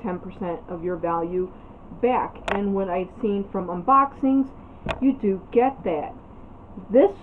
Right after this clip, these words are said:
one, this, I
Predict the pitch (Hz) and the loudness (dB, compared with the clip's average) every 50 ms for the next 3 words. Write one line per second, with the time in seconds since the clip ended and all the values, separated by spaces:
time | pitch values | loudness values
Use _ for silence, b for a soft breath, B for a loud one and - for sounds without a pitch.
0 | - - 262 247 226 226 214 214 220 254 247 - - - - - - - - - | 0 2 4 6 6 4 4 4 2 0 0 -2 -8 -16 -20 -20 -20 -20 -20 -20
1 | - - - - - - - - - - - - - - - - - - B B | -20 -20 -20 -18 -18 -20 -20 -18 -20 -20 -20 -20 -20 -20 -20 -20 -18 -18 B B
2 | B B B B B B - - 392 508 - - - - - - - - 220 208 | B B B B B B 4 6 6 6 6 4 -4 -16 -16 -16 -16 -14 -14 -14
3 | - - - - - - - - - - - - - - - - - - 311 339 | -14 -16 -16 -6 -2 0 0 0 -2 -4 -6 -10 -8 -6 -6 -4 0 2 2 2
4 | 330 | 2